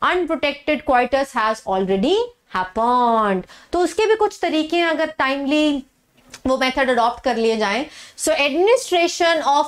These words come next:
progesterone or पीएनई combination within seventy-two hours of having coitus is found effective as contraceptive method। <coughs> तो अगर बेटा अनप्रोटेक्टेड कोइटस हो चुका है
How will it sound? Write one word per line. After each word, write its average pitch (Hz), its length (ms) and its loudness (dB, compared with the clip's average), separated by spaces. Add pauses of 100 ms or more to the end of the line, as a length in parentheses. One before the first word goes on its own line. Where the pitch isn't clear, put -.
(100)
progesterone 247 880 0 (100)
or 240 260 2 (120)
पीएनई 311 640 -2
combination 277 840 0 (480)
within 247 440 0 (340)
seventy-two 370 680 0
hours 294 640 2
of 294 140 0 (100)
having 247 560 0
coitus 233 560 2 (440)
is 415 180 0 (160)
found 277 320 0 (100)
effective 269 640 -4
as 214 240 0 (160)
contraceptive 226 960 -4
method। 262 540 -2 (580)
<coughs> - 80 0 (340)
तो 262 60 2
अगर 294 240 2
बेटा 349 220 0
अनप्रोटेक्टेड 320 580 -2
कोइटस 302 420 -2
हो 240 80 2
चुका 247 280 -2
है 233 200 -4